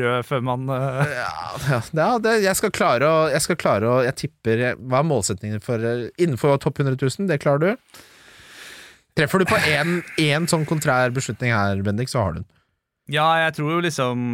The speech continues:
Speaker 1: eh, ja, topp hundre hadde vært gøy.
Speaker 2: Jeg tror jeg klarer topp
Speaker 1: Eh,
Speaker 2: femti. Topp femti er mål.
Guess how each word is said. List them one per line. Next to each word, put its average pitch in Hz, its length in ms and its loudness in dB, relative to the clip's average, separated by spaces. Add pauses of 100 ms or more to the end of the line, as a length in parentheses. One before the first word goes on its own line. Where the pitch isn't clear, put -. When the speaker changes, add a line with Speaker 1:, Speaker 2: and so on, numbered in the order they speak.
Speaker 1:
eh, 117 460 -2
ja, 127 160 2
topp 151 320 -6
hundre 123 260 -2
hadde 135 140 -2
vært 120 180 -2
gøy. 104 220 -6 (640)
Speaker 2:
Jeg 135 160 -2
tror 135 80 2
jeg 123 140 2
klarer 117 180 2
topp 113 160 0
Speaker 1:
Eh, 113 80 -4
Speaker 2:
femti. - 300 -4 (180)
Topp 113 160 -6
femti - 300 -12
er 98 80 -8
mål. - 160 -16